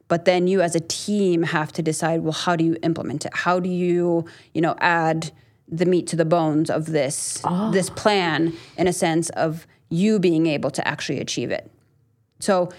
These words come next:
Speaker 1: each team has to, we typically have, you know, a project manager or a project, project expert and project coordinator. Those are, like,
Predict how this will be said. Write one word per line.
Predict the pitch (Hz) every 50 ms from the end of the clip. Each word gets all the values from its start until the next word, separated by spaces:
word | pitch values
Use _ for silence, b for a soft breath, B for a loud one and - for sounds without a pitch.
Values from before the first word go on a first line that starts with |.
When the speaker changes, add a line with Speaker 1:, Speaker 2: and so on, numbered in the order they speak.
| B B B
Speaker 1:
each | - 269 262 - -
team | 233 220 190
has | 170 170 196 190 - -
to, | - - 180 151 -
we | - - 170
typically | 165 - - 170 185 180 180 190 175 175
have, | 151 170 160 165 165 175
you | 170 165
know, | 170 170 151
a | 139
project | - - - 147 147 156 - -
manager | 156 151 156 160 180 202 208
or | 202 190 175 165 165 156
a | 156 151
project, | - - 151 151 - - 165 - - _
project | - - 175 160 156 151 - -
expert | - - - - - 220 208 - B B B B B B B
and | - - 160 156 151 151 143 - - - - _ _ _ _ _ _ _ - _ _ _ -
project | - 190 185 160 160 - -
coordinator. | - 202 185 185 196 190 196 202 202 185 175
Those | - 156 160 160
are, | 165 156
like, | 151 139 156 156